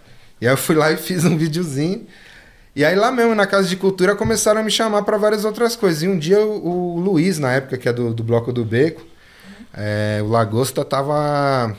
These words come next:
de coordenador lá e ele falou assim, "Ó, Dani, vai ter um processo aí também,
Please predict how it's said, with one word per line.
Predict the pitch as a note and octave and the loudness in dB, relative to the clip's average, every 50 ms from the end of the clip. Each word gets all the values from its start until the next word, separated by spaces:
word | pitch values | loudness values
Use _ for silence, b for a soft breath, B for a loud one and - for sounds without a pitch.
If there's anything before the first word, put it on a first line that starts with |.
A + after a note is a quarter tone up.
| B B | B B
de | G#2+ G#2+ A2 | -10 -8 -8
coordenador | A2+ - C3 B2 C3 C#3 C#3+ C#3+ C#3 B2 A#2 C3 C#3+ | -2 -2 -2 0 0 0 0 0 -2 0 0 0 2
lá | C#3+ C#3 C#3+ D3+ | 2 2 2 2
e | |
ele | D#3+ E3 | 0 0
falou | D#3+ - E3+ F3 | -2 -2 -2 -2
assim, | D#3+ - F3+ E3 D#3 C#3 - - - | -2 -2 -4 -6 -6 -8 -12 -8 -2
"Ó, | B2 C#3+ B2+ | 0 0 2
Dani, | A#2 A#2 G#2+ G#2 G#2 | 2 0 -2 -2 -2
vai | G2 A#2 A#2+ | -2 -2 -2
ter | A#2 A#2+ C3 C3+ C#3 | -2 -2 0 0 0
um | D3 D#3+ D#3+ D#3 D3+ D3 C#3+ C3 B2+ A#2+ | 0 0 -2 -2 -2 -2 -4 -4 -4 -4
processo | A#2+ C3+ C3 A#2+ - - C3 A#2+ A2+ - - A#2 | -2 -2 -2 -2 0 0 -2 -2 -2 -2 -4 -4
aí | G#2+ A2+ A#2 | -2 -2 -4
também, | A2 A#2 G#2+ G#2+ A#2+ C#3 D3 C3+ | -4 -4 -4 -4 -4 -4 -4 -6